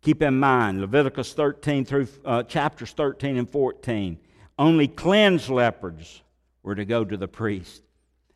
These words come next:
And Jesus said, "Go show yourself to the priest." They were still affected by this leprosy, but they obeyed, and as they were going, they were healed. The point is,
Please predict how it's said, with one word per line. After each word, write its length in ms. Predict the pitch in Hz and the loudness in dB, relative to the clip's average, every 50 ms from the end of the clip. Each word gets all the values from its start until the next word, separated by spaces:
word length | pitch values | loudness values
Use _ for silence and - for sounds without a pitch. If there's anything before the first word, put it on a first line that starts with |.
| - | -10
And 160 | 104 120 123 | -8 -8 -4
Jesus 360 | 107 - 175 160 110 113 131 - | 0 2 2 2 2 -2 -8 -4
said, 200 | - 139 120 107 | -2 -2 -2 0
"Go 180 | 139 139 131 | -2 -2 -2
show 200 | 120 - 127 123 | -2 -2 -4 -4
yourself 420 | 113 113 113 101 - 127 120 107 - | -2 -4 -6 -8 -6 -6 -8 -6 -6
to 100 | - 120 | -8 -8
the 120 | 110 110 | -8 -8
priest." 400 | - - 214 180 - - - - | -8 -6 -6 -6 -6 -8 -8 -4
They 160 | - 120 135 | -2 -2 -2
were 140 | 143 117 113 | -2 -6 -10
still 320 | - - - - 123 120 | -12 -12 -8 -4 -2 -2
affected 440 | 120 - - 117 117 113 - 127 113 | -2 -4 -4 -6 -6 -6 -6 -8 -4
by 120 | 110 120 113 | -4 -4 -4
this 280 | 107 117 107 - - | -4 -6 -10 -8 -4
leprosy, 400 | 143 156 175 - - 117 - 120 | -2 -2 -2 -4 -6 -12 -10 -8
but 220 | 107 98 120 113 - | -6 -6 -6 -6 -4
they 160 | 120 117 120 | -4 -2 -2
obeyed, 540 | 123 127 123 113 113 120 123 131 143 135 - - - - _ - | -2 -2 -4 -2 -2 0 0 0 0 -2 -6 -12 -20 -20 _ -8
and 160 | - 113 117 | -4 -2 0
as 220 | 120 123 123 104 | 0 -2 -2 -2
they 120 | 113 120 113 | -2 -2 -2
were 160 | 113 110 113 | -2 -2 -4
going, 400 | 107 131 156 170 165 156 135 127 | 0 2 2 4 4 2 2 2
they 160 | 113 123 120 | 2 2 2
were 200 | 117 113 117 120 | 2 0 -2 0
healed. 420 | 123 151 190 196 190 135 113 - 95 | 2 4 6 6 8 6 4 2 -2
The 80 | 104 | -6
point 380 | - - - 170 180 202 185 156 | -6 -2 0 2 2 2 2 0
is, 280 | 135 135 139 143 - | 0 0 0 0 -2